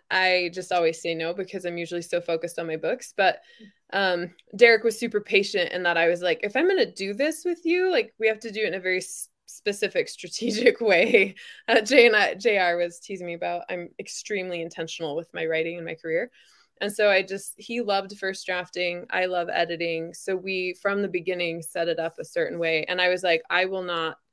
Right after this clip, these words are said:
be in charge of royalty share. Like, I'm not gonna be paying you money for the rest of my life. So if you wanna do this with me, there are things that we have to set up." And he was really like, "Okay."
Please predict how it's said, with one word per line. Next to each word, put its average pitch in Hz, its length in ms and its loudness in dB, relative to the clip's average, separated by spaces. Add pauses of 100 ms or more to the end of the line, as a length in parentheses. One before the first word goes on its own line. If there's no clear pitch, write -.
(540)
be 196 120 -4
in 175 80 0
charge 175 260 2
of 170 120 -2
royalty 185 420 0
share. 190 500 2
Like, 175 140 0
I'm 170 120 0
not 170 120 0
gonna 175 120 -6
be 175 100 -2
paying 170 240 -4
you 160 80 -2
money 185 320 -2
for 226 120 -14
the 214 60 2
rest 208 220 0
of 202 80 -6
my 202 60 -4
life. 202 280 0
So - 120 -6
if 170 100 -4
you 202 120 -2
wanna 214 180 4
do 226 140 0
this 208 180 6
with 180 100 -4
me, 175 380 -2
there 196 180 6
are 175 60 4
things 180 480 -6
that 175 160 2
we 185 100 0
have 196 200 0
to 180 100 -6
set 170 220 0
up." 180 260 2
And 170 180 -4 (240)
he 254 120 -2
was 240 140 2
really 190 360 2
like, 156 300 2
"Okay." 349 400 0